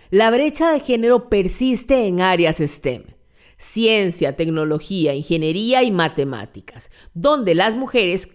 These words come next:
continúan siendo subrepresentadas. El desafío radica en generar acciones para contribuir a la eliminación de estereotipos y barreras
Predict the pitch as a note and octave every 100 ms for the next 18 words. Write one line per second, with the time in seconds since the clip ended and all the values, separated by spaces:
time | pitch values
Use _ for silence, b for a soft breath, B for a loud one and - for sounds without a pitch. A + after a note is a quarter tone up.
0 | _ D4 C#4+ C4 D#4+ B3 A#3 A#3 A3 -
1 | A3+ G#3 G3+ G#3 - - D4 - E3 -
2 | D#3 D3+ C#3+ C#3 F2+ - - - - _
3 | _ _ _ - C#4 B3+ D4 C#4+ C4+ E4
4 | F#4+ F#4 B3+ F3+ G3+ E3 - D3+ B -
5 | C4 A#3+ B3 G#3+ F#3+ A#3 D#4 D4+ - C4
6 | G#3 G#3 - G#3+ B3+ C4 C#4 C4 C#4 A3+
7 | A3+ E3+ D#3 F3+ A3 B3 B3 B3 B3 A3+
8 | G#3 F#3+ G#3 A3 G#3 G#3+ A#3+ C4 - -
9 | b b C#4+ D4 C#4+ C4+ C4 F3+ E3